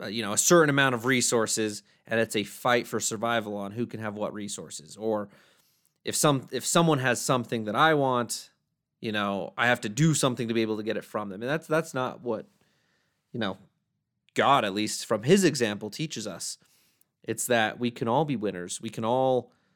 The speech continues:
succeed. We can all have ultimate happiness or the things that we desire in our hearts, and we can do it together.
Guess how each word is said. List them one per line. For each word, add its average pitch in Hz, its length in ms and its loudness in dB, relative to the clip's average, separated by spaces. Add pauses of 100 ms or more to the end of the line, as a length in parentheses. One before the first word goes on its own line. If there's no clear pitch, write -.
(220)
succeed. 117 760 -2
We 117 120 -2
can 120 120 0
all 127 220 2
have 120 640 0 (220)
ultimate 139 400 0
happiness 120 580 -4
or 110 60 -2
the 101 80 -6
things 123 260 -6
that 123 80 -6
we 113 140 -6
desire 107 360 -6
in 104 80 -8
our 101 60 -10
hearts, 147 460 0 (580)
and 120 100 -4
we 117 100 0
can 117 180 -2
do 147 200 4
it - 220 0
together. 104 640 -4